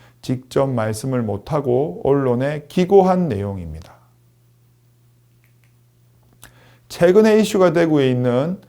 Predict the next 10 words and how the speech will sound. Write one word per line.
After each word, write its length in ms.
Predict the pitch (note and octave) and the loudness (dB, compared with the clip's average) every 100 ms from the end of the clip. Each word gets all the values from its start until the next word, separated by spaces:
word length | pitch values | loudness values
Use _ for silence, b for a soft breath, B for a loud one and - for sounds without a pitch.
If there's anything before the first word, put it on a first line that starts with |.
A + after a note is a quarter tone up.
| b b b _ | b b b _
씨에스알, 840 | - F3+ E3+ B2+ - G#2+ F#2 E2 - _ - | -6 2 4 2 -2 -4 -4 -6 -16 _ -2
Corporate 560 | A3 A3 F3+ E3+ F3 - | 0 2 2 2 0 -4
Social 560 | - E3 D#3+ F3 E3+ C#3 | -2 -2 2 2 4 2
Responsibility라는 1300 | B2 B2 E3+ F3 F3 D#3 D3+ D3 - C3+ C3 D3+ E3+ | 0 -2 -4 -4 -4 0 0 0 -2 -4 -2 -4 -6
개념을 640 | A#2+ A#2 B2 B2+ C3 F2+ b b - | -4 -2 -2 -2 -4 -6 b b -4
이때부터 640 | G#3 A3 G#3+ F3+ D3+ C#3+ | -2 0 0 0 -2 -2
이미 400 | C#3+ C#3+ C#3+ D#3+ | -2 -2 -2 -6
생각하고 680 | - F3+ F3 E3+ - D3 D#3+ | -6 -4 -2 -4 -6 -6 -4
있었다는 500 | D#3+ D#3+ A#2 A2+ C#3 | -4 -6 -8 -8 -6
것입니다. 480 | G#2+ - F#2 - | -8 -10 -14 -16